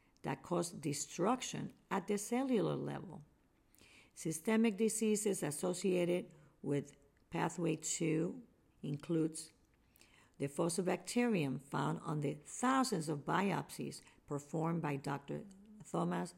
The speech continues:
Levy. He's a cardiologist that worked with Doctor Huggins on patients who had heart disease or stent surgery. Later,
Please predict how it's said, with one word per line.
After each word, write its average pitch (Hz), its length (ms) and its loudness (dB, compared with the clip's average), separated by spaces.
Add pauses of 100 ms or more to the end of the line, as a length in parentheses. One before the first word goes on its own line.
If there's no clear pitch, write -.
(220)
Levy. 135 400 -6 (840)
He's 254 220 2
a 247 60 4
cardiologist 170 800 2 (720)
that 139 160 0
worked 180 220 2
with 190 120 4
Doctor 185 340 0
Huggins 147 460 -2 (1120)
on 180 160 2
patients 151 520 0
who 131 120 -4
had 143 220 -2 (440)
heart 233 300 0
disease 185 640 -2 (380)
or 139 140 -4
stent 147 340 -4
surgery. - 540 -10 (800)
Later, 202 540 6